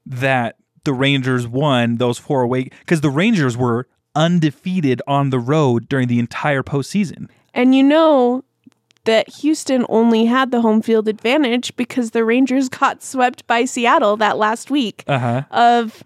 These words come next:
Speaker 2: the series and ended up getting the wild card spot instead of, you know, winning the division.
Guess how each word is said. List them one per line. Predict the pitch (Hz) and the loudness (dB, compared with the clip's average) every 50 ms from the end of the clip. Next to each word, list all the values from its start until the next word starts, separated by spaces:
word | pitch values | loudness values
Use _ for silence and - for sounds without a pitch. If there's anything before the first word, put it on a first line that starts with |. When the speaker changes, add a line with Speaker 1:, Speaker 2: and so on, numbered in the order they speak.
| _ _ _ _ _ - | _ _ _ _ _ -4
Speaker 2:
the | - 240 233 233 233 233 233 226 226 220 208 170 208 | 0 2 2 4 4 4 4 4 4 4 2 2 0
series | 254 - - 285 330 330 269 233 226 240 254 | -2 -2 0 0 2 2 2 2 2 2 2
and | 202 208 226 240 | 0 0 2 2
ended | 226 233 233 220 | 4 4 2 2
up | 240 240 226 | 2 0 0
getting | 226 240 240 240 226 | 0 0 2 2 2
the | 214 | 2
wild | 208 220 233 269 277 | 4 4 2 2 0
card | - - 240 220 220 | -2 -2 -2 -2 -2
spot | - - 220 202 208 190 - | -2 -4 -2 -2 -2 -2 0
instead | - 240 - - 254 233 214 | 0 0 0 0 -2 0 2
of, | 220 220 220 226 - - - | 2 0 0 -2 -6 -12 -12
you | - 220 233 240 | -6 -2 0 2
know, | 233 220 214 | 2 2 2
winning | 208 226 226 233 233 233 226 | 2 2 2 2 2 2 2
the | 220 214 | 2 0
division. | 202 214 202 214 240 247 233 226 220 190 185 202 233 | 0 -2 -2 -2 -2 -2 0 -2 -2 0 0 0 -2